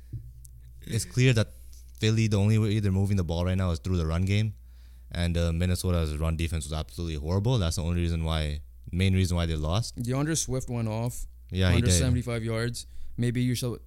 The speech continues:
Speaker 2: pick him up in fantasy.
Speaker 1: I don't know if he's already picked up or not,
Speaker 2: <laughs>
Speaker 1: but
Speaker 2: Oh, no. But, um, yeah, I mean, there was it Highsmith or Hi-, something like that? Gainwell. Gainwell
Speaker 1: Yeah.
Speaker 2: was injured, along with, I think, a guy on the defensive. I think it was Bradbury,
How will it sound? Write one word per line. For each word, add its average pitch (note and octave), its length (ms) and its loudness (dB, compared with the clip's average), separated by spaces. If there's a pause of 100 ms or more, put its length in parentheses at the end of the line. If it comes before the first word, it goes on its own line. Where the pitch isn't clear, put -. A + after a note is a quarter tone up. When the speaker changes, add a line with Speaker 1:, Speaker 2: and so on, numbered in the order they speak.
Speaker 2:
pick B2+ 140 -6
him A#2+ 100 -4
up G#2+ 80 -6
in A#2 80 -6
fantasy. B2 540 -6 (760)
Speaker 1:
I F#2+ 120 4
don't G#2 120 6
know G2+ 60 6
if G2+ 60 4
he's G2+ 100 0
already F#2+ 140 2
picked F2+ 240 -2
up F2+ 180 -4
or C#2+ 40 -6
not, D2 180 -6
Speaker 2:
<laughs> - 20 -8
Speaker 1:
but - 80 -2
Speaker 2:
Oh, B2 100 -2
no. A#2 240 -4 (100)
But, C3 300 -2
um, B2+ 400 -2 (400)
yeah, F#3 160 2
I F#3 80 2
mean, C#3+ 300 2
there C3+ 580 0 (640)
was B2 200 -2
it B2 80 0
Highsmith E3+ 880 -6
or C3 180 -8
Hi-, - 120 -10
something C#3 260 -10
like C#3+ 100 -10
that? C3 60 -6
Gainwell. C3+ 480 2
Gainwell B2 420 -2 (220)
Speaker 1:
Yeah. F#2 400 4
Speaker 2:
was C3+ 200 2
injured, B2+ 520 2 (280)
along B2 380 -2
with, B2 260 -4
I A#2+ 60 -2
think, B2 260 -6
a A2 160 -4
guy A2 220 -4
on A2+ 60 -2
the A2 60 -4
defensive. G#2+ 380 -8
I G2+ 40 -8
think G#2+ 80 -8
it A#2 60 -4
was A2+ 100 -4
Bradbury, G2+ 500 -6